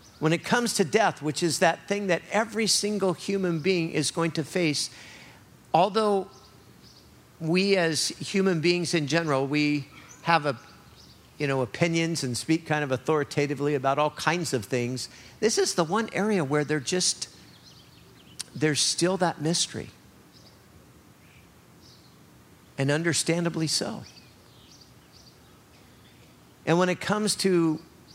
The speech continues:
the afterlife, when it comes to something like a resurrection, you can search high and low, and there, there's just nothing substantial. There's nothing concrete. There's nothing out there anywhere that would give anybody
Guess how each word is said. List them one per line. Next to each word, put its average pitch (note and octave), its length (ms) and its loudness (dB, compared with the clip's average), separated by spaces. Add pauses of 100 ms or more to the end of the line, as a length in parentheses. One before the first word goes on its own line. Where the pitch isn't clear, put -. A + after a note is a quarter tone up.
(120)
the D#3 140 0
afterlife, D3 600 0
when D3+ 140 -2
it D3+ 80 -6
comes G#3 300 -2
to F#3 120 0
something F3 500 0 (280)
like E3+ 360 2
a E3+ 60 2
resurrection, E3 920 0 (1200)
you G3+ 120 2
can F3+ 180 0
search G3+ 320 0
high G#3 200 0
and G3 180 2
low, A3 180 2
and F#3 140 0
there, F#3+ 100 2
there's F#3 260 0
just F#3 300 0
nothing F#3+ 420 0
substantial. G3+ 760 0
There's D#3+ 180 0
nothing G#3 280 0
concrete. F#3+ 640 0
There's E3 200 -2
nothing F#3+ 400 0 (300)
out G3 320 6
there F#3 280 0
anywhere F3+ 640 2 (220)
that F#3 100 4
would F#3 140 2
give F3 200 4
anybody D#3+ 760 2